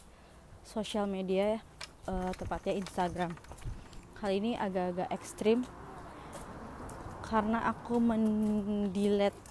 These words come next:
app, application Instagram dari handphone aku. Tadinya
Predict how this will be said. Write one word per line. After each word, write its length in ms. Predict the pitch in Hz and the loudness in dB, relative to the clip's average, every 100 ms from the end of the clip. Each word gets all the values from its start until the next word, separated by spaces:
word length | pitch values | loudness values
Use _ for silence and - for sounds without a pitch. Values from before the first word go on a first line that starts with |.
| - | -2
app, 160 | 202 - - - - - - - | 0 0 -4 -16 -14 -12 -14 -4
application 640 | 220 208 214 202 - 202 196 - - - - | 0 0 0 0 2 0 0 -8 -18 -16 -4
Instagram 640 | 220 - 190 196 220 233 | -2 0 2 4 4 2
dari 240 | 202 196 | 2 2
handphone 400 | 196 208 214 196 | 0 -2 0 -2
aku. 320 | 165 - 180 - - | -2 -4 -6 -6 -4
Tadinya 720 | 185 190 190 185 175 180 220 | 0 2 2 0 2 2 2